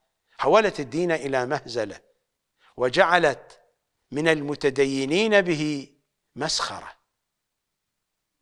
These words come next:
مثلما فعل مراجع النجف وكربلاء، فجعلوا من أسلافنا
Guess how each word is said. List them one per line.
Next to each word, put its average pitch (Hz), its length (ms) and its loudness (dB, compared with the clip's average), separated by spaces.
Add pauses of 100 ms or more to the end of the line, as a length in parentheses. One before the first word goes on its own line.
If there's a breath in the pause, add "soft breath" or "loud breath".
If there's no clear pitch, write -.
(580)
مثلما 147 760 0 (920)
فعل 151 540 4 (320 soft breath)
مراجع 151 640 4
النجف 180 480 2
وكربلاء، 147 920 2
فجعلوا 185 540 4
من 160 140 0
أسلافنا 151 840 0